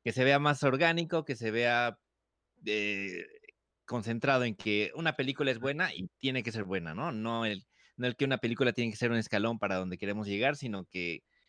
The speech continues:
esforzarte en que cada película sea buena,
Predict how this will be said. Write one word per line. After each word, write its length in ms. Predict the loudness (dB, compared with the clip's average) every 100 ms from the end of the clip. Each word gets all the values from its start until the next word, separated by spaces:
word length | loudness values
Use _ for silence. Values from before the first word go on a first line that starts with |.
| _
esforzarte 640 | -6 -2 -2 0 0 0
en 100 | -4
que 200 | 0 0
cada 260 | 4 2 2
película 640 | 0 -2 0 4 4 4 -2 _
sea 260 | -2 2
buena, 540 | 4 4 4 2 0